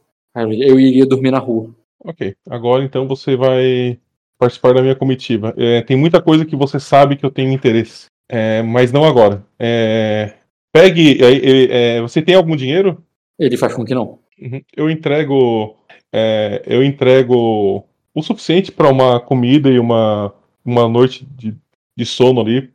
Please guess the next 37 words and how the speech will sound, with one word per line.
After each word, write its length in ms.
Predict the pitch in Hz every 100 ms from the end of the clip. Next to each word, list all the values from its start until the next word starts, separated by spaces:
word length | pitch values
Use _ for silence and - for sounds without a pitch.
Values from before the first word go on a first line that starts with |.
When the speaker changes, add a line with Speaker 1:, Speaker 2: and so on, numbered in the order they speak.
| _ _
Speaker 2:
Não 100 | 98 98
sei 160 | 117
quanto 200 | 113 113
Speaker 1:
Pra 100 | 110
Speaker 2:
que 60 | 104
é 20 |
exatamente. 300 | 101 104 135
Speaker 1:
taverna? 240 | 170 160 120
Você 300 | 120 160 160
tá 120 | 294
indo 120 | 277
pra 100 | 175
taverna? 400 | 139 113 95 101 - _ _
Speaker 2:
Eu 140 | - 147
tô, 140 | 160
mas 180 | 131 117
eu 80 | 123
não 80 | 127
quero, 220 | 135 123
ele 260 | 127 127 131
é 380 | 131 120 110 - 113 _ _ _ -
Speaker 1:
Eu 100 | 127
não 100 | 123
quero 180 | 131 120
Speaker 2:
Não. 60 |
Speaker 1:
ir 300 | 127 123 127 -
ser 180 | - 139
visto 180 | 127 -
com 100 | 139
ele. 220 | 110 - - _ _ -
Speaker 2:
É, 180 | 127 104 -
ainda 240 | 117 135
não. 160 | 120 101 _ _ _ 127 131
E 360 | 131 127 127 127 _
falo 280 | 139 147 151
que, 680 | - 151 143 135 127 120 123 _ _ _ -
é, 540 | 127 123 123 120 -